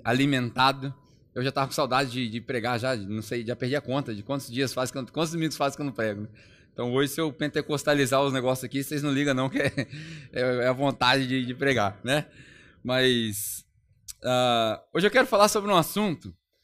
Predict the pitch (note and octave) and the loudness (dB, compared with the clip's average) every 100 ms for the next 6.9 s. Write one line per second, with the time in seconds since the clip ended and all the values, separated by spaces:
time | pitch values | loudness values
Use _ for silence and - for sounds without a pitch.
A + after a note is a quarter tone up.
0 | _ _ _ - F#3 F#3+ F3+ G3+ G#3+ - | _ _ _ -4 0 6 8 8 4 -2
1 | B3+ B3 - _ _ _ _ - D3+ E3 | -2 -4 -8 _ _ _ _ -8 0 2
2 | D#3 C#3+ - F#3 - _ _ _ _ _ | 2 0 -8 -10 -14 _ _ _ _ _
3 | - D#3 D#3 D3+ C#3 B2 G#2+ F#2 G2 _ | 0 4 4 4 2 0 -2 -6 -12 _
4 | _ _ _ _ _ _ _ - D#3 D#3+ | _ _ _ _ _ _ _ 0 2 2
5 | D#3+ E3 D3+ E3 E3+ C#3 D3 C#3+ C#3 C#3+ | -2 -2 0 0 0 0 0 0 0 -2
6 | D3+ C#3+ - A#2+ G2+ E2+ - - | -4 -4 -4 -4 -6 -8 -12 -14